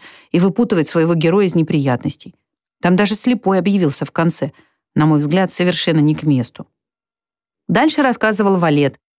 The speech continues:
больше играл, чем рассказывал, и его сказка была совершенно в духе сказки лорда. Тоже какой-то город и поиски заработка, только у него всё выходило веселее. Может, от того, что он попутно переиграл весь свой репертуар,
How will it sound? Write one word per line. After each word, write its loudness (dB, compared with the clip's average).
больше 2
играл, 0
чем -2
рассказывал, -2
и 0
его 2
сказка -2
была 2
совершенно 0
в -4
духе -2
сказки -4
лорда. -2
Тоже 0
какой-то -2
город 0
и -4
поиски -2
заработка, -2
только 0
у 4
него 2
всё 0
выходило 0
веселее. -2
Может, 0
от -20
того, 0
что -2
он 0
попутно -2
переиграл 2
весь 0
свой 0
репертуар, -2